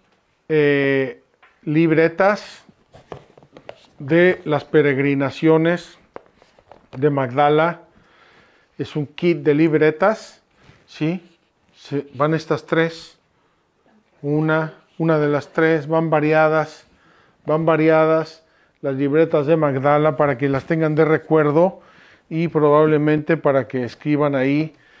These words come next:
sus reflexiones, sus oraciones, sus, eh, sus momentos de, de diálogo con Dios. Sería precioso. Muchos de ustedes lo hacen ya, nos lo mandan, nos lo comparten.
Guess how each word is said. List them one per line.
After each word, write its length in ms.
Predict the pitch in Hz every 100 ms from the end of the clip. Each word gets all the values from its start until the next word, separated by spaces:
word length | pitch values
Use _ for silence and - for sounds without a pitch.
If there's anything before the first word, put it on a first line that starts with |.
| _ _
sus 280 | - - 135
reflexiones, 800 | 131 131 143 - - 160 160 160
sus 220 | - 143
oraciones, 880 | 139 123 117 165 160 160 160 156 - _ _ - - - - _
sus, 400 | - 147 139 -
eh, 360 | 143 131 123 113 107 _ _ _ _ _ _
sus 240 | - 143
momentos 720 | 131 139 147 156 151 160 143
de, 340 | 135 131 117 110
de 120 | 151 135
diálogo 540 | 143 151 151 143 127
con 220 | 123 120
Dios. 560 | 127 151 196 - - -
Sería 320 | 131 135 139
precioso. 760 | 147 131 - 151 143 175 180 180 - - - _
Muchos 320 | 143 - 147
de 60 | 131
ustedes 400 | 120 147 143 135
lo 240 | 131 127
hacen 320 | 156 - 151 135
ya, 180 | 135
nos 220 | 160 160 135
lo 80 |
mandan, 460 | 127 135 147 147 151
nos 140 | 147
lo 120 | 131 120
comparten. 640 | 135 123 147 135 123 110